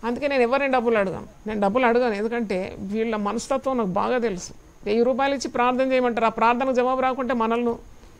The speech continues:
నేరస్తులుగా చూస్తారు. అది కాదు భక్తి.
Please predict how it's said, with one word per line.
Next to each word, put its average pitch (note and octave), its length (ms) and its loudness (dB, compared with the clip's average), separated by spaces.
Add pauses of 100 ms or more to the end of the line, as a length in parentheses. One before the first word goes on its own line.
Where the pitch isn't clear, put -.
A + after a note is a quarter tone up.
(220)
నేరస్తులుగా G3 560 0
చూస్తారు. F3+ 500 -6 (200)
అది F#3+ 200 -4
కాదు G3 440 -4 (580)
భక్తి. F3+ 420 -6